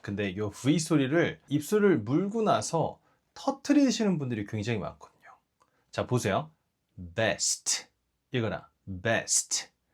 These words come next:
얼핏 자세히 들으면은 조금 차이가 있는데 요게 그냥 물어가지고 이거를 소리를 낸다고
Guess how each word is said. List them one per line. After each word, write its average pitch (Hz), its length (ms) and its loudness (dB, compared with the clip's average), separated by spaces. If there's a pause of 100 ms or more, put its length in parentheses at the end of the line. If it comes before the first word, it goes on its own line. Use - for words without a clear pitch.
(560)
얼핏 208 480 4
자세히 254 540 2
들으면은 233 420 2
조금 190 260 -4
차이가 175 360 -4
있는데 92 580 -6 (500)
요게 170 440 2 (260)
그냥 131 380 2
물어가지고 170 1000 4 (560)
이거를 117 320 2
소리를 165 320 0
낸다고 104 640 -2